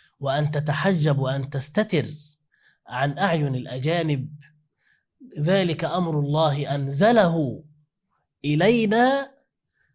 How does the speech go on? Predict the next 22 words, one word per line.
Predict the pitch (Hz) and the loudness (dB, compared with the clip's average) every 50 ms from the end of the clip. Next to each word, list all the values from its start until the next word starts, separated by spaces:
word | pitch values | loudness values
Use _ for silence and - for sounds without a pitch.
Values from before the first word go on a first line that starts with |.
| _ _ _ | _ _ _
فلنسمع | - - - 151 147 147 147 151 156 175 220 220 - - - 185 170 147 139 | -12 -4 -2 0 2 2 2 2 2 2 2 0 0 -2 -4 -4 -2 -2 -2
لله | 139 143 143 139 139 151 156 151 143 143 143 135 135 - - - | -2 -2 -2 -2 -2 0 0 0 0 0 -2 -4 -6 -10 -12 -12
ولنطعه | 127 131 135 135 131 131 127 123 - 208 175 139 131 127 | -8 -8 -6 -6 -6 -6 -6 -2 0 0 0 0 0 -4
سبحانه | 110 - 120 107 - 127 120 110 107 | -4 -6 -8 -6 -4 -4 -4 -4 -6
وتعالى. | 110 107 - 107 104 107 87 - - - _ _ _ _ _ _ _ _ _ _ _ _ _ _ _ _ _ _ _ _ _ _ _ _ - | -8 -10 -10 -8 -8 -8 -8 -10 -14 -20 _ _ _ _ _ _ _ _ _ _ _ _ _ _ _ _ _ _ _ _ _ _ _ _ -2
والرسول | 165 180 196 220 208 185 254 254 220 175 | 0 2 2 2 4 4 4 4 4 4
صلى | 143 175 170 160 | 2 0 0 0
الله | 151 147 156 175 170 147 | 0 2 2 2 2 2
عليه | 135 135 135 | 0 0 -2
وسلم | 131 127 - 170 156 143 135 131 | -4 -4 -4 -2 -2 -2 -2 -4
يقول: | 131 127 127 - - 151 143 135 127 127 127 - - - - _ _ _ _ _ _ _ _ _ _ _ _ _ - | -6 -6 -8 -6 -4 -4 -4 -2 -4 -4 -6 -8 -12 -20 -20 _ _ _ _ _ _ _ _ _ _ _ _ _ -12
"صنفان | - - 202 190 180 - 226 240 240 214 | -4 0 2 2 2 4 2 2 2 2
من | 196 175 165 160 160 | 0 0 -2 -2 -2
أهل | 185 185 170 160 160 | -2 -2 -2 -2 -2
النار | 156 147 147 160 170 185 143 - - - - - - | -2 0 0 0 2 0 0 0 -2 -4 -6 -8 -8
لم | 151 156 160 185 226 247 226 - | -6 -2 0 2 2 2 2 2
أرهما". | - 147 143 127 123 127 117 95 87 - - _ _ _ _ _ _ _ _ _ _ _ _ _ _ _ _ _ _ _ _ _ _ _ _ _ _ _ _ _ _ _ - | 0 -2 -2 -2 -2 -4 -6 -8 -10 -16 -20 _ _ _ _ _ _ _ _ _ _ _ _ _ _ _ _ _ _ _ _ _ _ _ _ _ _ _ _ _ _ _ -2
من | 160 208 233 | 0 2 2
هم | 202 214 240 220 | 4 4 4 4
يا | 190 180 160 | 4 2 2
رسول | 147 139 127 - 170 156 | 0 -2 -4 -6 -6 -6
الله؟ | 131 123 120 113 95 - - | -4 -4 -4 -6 -6 -8 -14